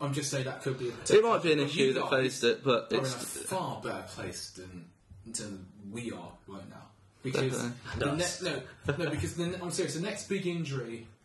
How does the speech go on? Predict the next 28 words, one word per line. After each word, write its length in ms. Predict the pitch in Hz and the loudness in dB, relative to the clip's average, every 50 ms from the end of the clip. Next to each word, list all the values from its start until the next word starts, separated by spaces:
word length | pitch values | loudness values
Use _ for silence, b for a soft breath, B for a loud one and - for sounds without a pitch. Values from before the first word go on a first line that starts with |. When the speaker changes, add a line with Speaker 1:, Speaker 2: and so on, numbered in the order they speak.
| _ _ - | _ _ -16
Speaker 1:
for 220 | - - 139 135 131 | -10 -6 -4 -2 -2
us 200 | 127 123 - 135 | -2 -4 -6 -6
and 100 | 131 123 | -6 -6
us, 420 | 120 110 101 - - - - - - _ _ _ - _ _ _ _ _ - - - - - | -6 -8 -8 -8 -8 -10 -10 -14 -18 _ _ _ -20 _ _ _ _ _ -20 -20 -16 -6 -2
God 220 | 147 135 120 123 | -2 -2 -2 -4
knows 100 | 113 110 110 | -6 -10 -10
what 100 | 101 101 | -8 -8
happens. 280 | 101 101 104 107 104 143 | -10 -10 -8 -6 -4 -2
What 140 | 147 156 | -2 -2
happens 240 | 147 147 135 131 123 | -2 -4 -4 -6 -6
if 60 | - | -4
something 240 | - 139 127 123 123 | -4 -4 -4 -4 -6
unfortunate 460 | 117 113 - 127 120 - - 113 107 | -8 -6 -4 -4 -4 -4 -6 -8 -8
happened 320 | 110 110 - - 113 107 104 | -10 -10 -10 -10 -10 -8 -8
to 160 | - 107 113 | -6 -6 -8
Welbeck? 400 | - 110 107 - 113 113 - - | -8 -10 -10 -10 -12 -12 -10 -8
What 120 | 135 131 | -8 -6
happens 280 | - 139 135 - 131 127 | -6 -6 -6 -6 -6 -6
if 60 | - | -4
something 220 | - - - 123 - | -4 -6 -6 -8 -8
terrible 360 | - 127 120 117 117 - - | -6 -6 -6 -8 -8 -10 -10
happened 340 | - - - - 117 117 113 | -8 -8 -8 -8 -8 -8 -6
to, 120 | - 127 | -6 -4
I 460 | 117 113 110 113 110 110 - - - 135 | -4 -6 -6 -8 -10 -12 -16 -10 -6 -6
mean, 60 | 131 | -4
Koscielny 400 | - 135 - - 156 156 151 135 | -2 -2 -2 0 -2 -2 -2 -4
got 100 | 131 - | -4 -6
concussion, 680 | - 123 117 113 - 147 139 135 - - 98 98 95 | -6 -10 -8 -6 -4 -4 -4 -4 -4 -8 -8 -10 -12